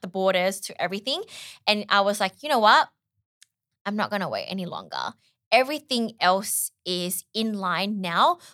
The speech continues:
for me to go and compete." So I'm like,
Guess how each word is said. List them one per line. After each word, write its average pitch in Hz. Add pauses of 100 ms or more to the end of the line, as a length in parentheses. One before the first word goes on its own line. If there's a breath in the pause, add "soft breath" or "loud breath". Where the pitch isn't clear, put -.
(160 loud breath)
for 214
me 196
to 196 (180)
go 196
and 180
compete." 170
So 202
I'm 185
like, 175